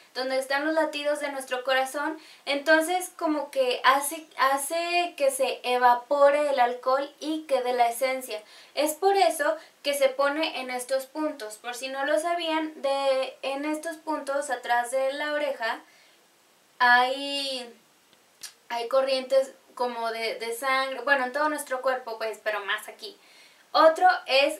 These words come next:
en el cuello, porque en el cuello, si ustedes ponen su mano, <laughs> su mano izquierda en esta parte del cuello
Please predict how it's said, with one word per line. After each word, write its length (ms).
en 200
el 240
cuello, 400
porque 280
en 80
el 160
cuello, 340
si 100
ustedes 540
ponen 380
su 760
mano, 680
<laughs> 1120
su 160
mano 260
izquierda 720
en 240
esta 320
parte 280
del 180
cuello 480